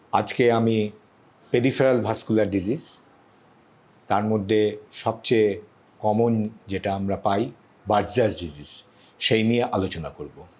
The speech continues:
পেরিফেরাল আর্টেরিয়াল ডিজিজ অর্থ হলো পায়ের যে ধমনীগুলো আছে, সেই ধমনীগুলো বিভিন্ন রোগে এগুলো সরু হয়ে যায়। এবং আমাদের কাছে বহুদিন ধরে আসে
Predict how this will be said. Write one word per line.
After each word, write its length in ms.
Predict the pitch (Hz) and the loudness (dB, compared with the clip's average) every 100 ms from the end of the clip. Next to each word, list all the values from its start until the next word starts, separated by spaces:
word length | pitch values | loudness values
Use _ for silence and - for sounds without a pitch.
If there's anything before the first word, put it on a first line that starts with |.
| _ _ - - _ | _ _ -20 -20 _
পেরিফেরাল 520 | 117 117 123 - 127 123 | 0 2 2 2 4 4
আর্টেরিয়াল 500 | 117 117 117 113 104 | 2 2 2 2 0
ডিজিজ 520 | 110 104 110 104 - _ _ | -2 -2 -6 -8 -14 _ _
অর্থ 300 | 101 110 - | -2 -2 2
হলো 460 | 127 120 104 101 104 - - | 2 4 4 2 0 -4 0
পায়ের 480 | 104 110 123 120 95 | 2 4 4 0 0
যে 360 | 113 110 107 107 - - | 0 2 0 -2 -12 -16
ধমনীগুলো 680 | 90 101 110 123 127 104 98 | -4 0 2 2 2 2 2
আছে, 380 | 87 82 - 85 - - _ | 0 -2 -8 -10 -12 -20 _
সেই 300 | - 120 117 | -2 2 2
ধমনীগুলো 920 | 104 - 107 113 120 110 117 117 117 120 - _ - | 0 -2 -2 -2 -2 0 2 4 4 0 -10 _ -4
বিভিন্ন 580 | 107 107 120 117 117 117 | 0 2 2 2 4 4
রোগে 500 | 104 107 98 92 101 - _ _ _ _ - | 4 4 4 0 0 -8 _ _ _ _ -6
এগুলো 340 | 101 104 110 | -2 0 0
সরু 320 | - 123 131 | 2 4 4
হয়ে 240 | 98 87 76 | 4 0 -2
যায়। 260 | 69 65 - _ _ _ - | -6 -8 -12 _ _ _ -4
এবং 320 | 101 110 107 - | 0 0 -2 -2
আমাদের 460 | 104 113 113 113 | -2 0 0 0
কাছে 500 | 104 113 127 120 123 - _ _ 101 | 0 0 0 -2 -2 -10 _ _ 0
বহুদিন 540 | 110 110 120 123 120 | 2 2 2 2 2
ধরে 280 | 113 117 113 | 2 4 4
আসে 440 | 98 98 104 92 | 2 0 0 0